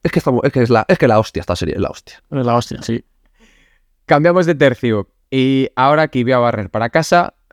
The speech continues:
Speaker 3: porque he escuchado a Nozumi hace tres minutos, y voy a auto-, autorgarme papeles, y voy a hablar yo primero de mi escena favorita.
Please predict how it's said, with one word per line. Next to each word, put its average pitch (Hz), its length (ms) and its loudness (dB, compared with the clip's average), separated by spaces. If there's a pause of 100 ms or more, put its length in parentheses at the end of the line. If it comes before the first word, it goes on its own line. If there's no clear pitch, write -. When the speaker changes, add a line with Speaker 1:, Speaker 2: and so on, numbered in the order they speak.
Speaker 3:
porque 113 540 0
he 135 140 0
escuchado 120 460 0
a 107 60 0
Nozumi 110 560 -2
hace 113 360 -2
tres 110 240 -2
minutos, 147 480 -2 (440)
y 113 480 0
voy 120 140 0
a 123 140 4
auto-, 117 520 0
autorgarme 117 840 0
papeles, 165 580 0
y 131 80 -2
voy 127 100 2
a - 40 4
hablar 127 180 2
yo 135 140 0
primero 139 280 0
de 147 80 2
mi 120 80 0
escena 123 280 -2
favorita. 98 560 -2